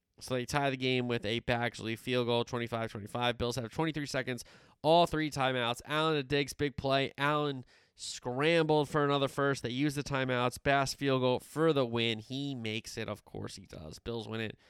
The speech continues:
twenty-eight twenty-five. Afternoon game. Giants. Cowboys. Cowboys win it twenty-eight twenty. And honestly, guys, you know, I had a tweet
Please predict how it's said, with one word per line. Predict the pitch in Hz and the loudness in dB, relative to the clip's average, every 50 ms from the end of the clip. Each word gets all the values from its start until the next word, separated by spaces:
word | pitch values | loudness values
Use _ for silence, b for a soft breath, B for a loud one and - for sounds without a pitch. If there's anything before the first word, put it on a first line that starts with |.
| b b b b b b b | b b b b b b b
twenty-eight | - - 143 139 135 135 127 - - 110 120 117 120 120 - - | -2 0 2 2 2 2 0 -4 -4 -4 -4 -4 -4 -6 -8 -12
twenty-five. | - - - 123 117 117 117 107 - - 120 113 110 110 101 - - | -12 -8 -6 -4 -4 -4 -4 -6 -4 -4 -4 -4 -4 -6 -8 -8 -6
Afternoon | 131 131 131 131 - - 135 135 147 151 156 151 139 | -4 -4 -4 -4 -4 -4 0 2 2 2 2 2 0
game. | 131 123 127 117 113 107 98 - - _ _ _ _ _ _ _ _ _ _ _ _ _ _ _ _ - | -2 -2 -2 0 -2 -2 -4 -8 -16 _ _ _ _ _ _ _ _ _ _ _ _ _ _ _ _ -8
Giants. | - 139 147 151 147 151 139 117 - - - - - - _ _ _ _ _ _ _ _ _ _ _ _ _ | -2 0 2 2 2 2 0 -2 -6 -14 -18 -18 -20 -20 _ _ _ _ _ _ _ _ _ _ _ _ _
Cowboys. | - - 143 151 151 147 143 131 113 87 - - - - | 0 2 4 4 4 4 2 0 -4 -8 -8 -12 -14 -6
Cowboys | - 139 139 147 147 147 151 143 131 | -2 0 2 4 4 4 4 2 2
win | 135 139 | 0 0
it | 139 131 107 | 0 -2 -2
twenty-eight | - - 131 147 156 143 151 156 147 | -4 -4 -4 -2 -2 -2 -4 -6 -6
twenty. | - - 143 131 123 110 107 90 | -8 -8 -6 -4 -4 -4 -6 -6
And | 113 127 131 | -6 -6 -6
honestly, | 95 117 160 180 185 160 - - 170 | -6 -4 -4 -4 -4 -4 -6 -6 -4
guys, | 165 160 151 147 151 151 143 - - - b b b b b b b b b b b b b b | -2 0 0 2 0 0 -2 -4 -8 -10 b b b b b b b b b b b b b b
you | - 156 | -2 2
know, | 156 156 | 4 6
I | 156 156 | 6 6
had | 156 175 175 180 180 | 6 6 6 4 4
a | 175 | 2
tweet | 147 - - 151 143 139 139 - | 0 -2 -2 0 0 0 -2 -4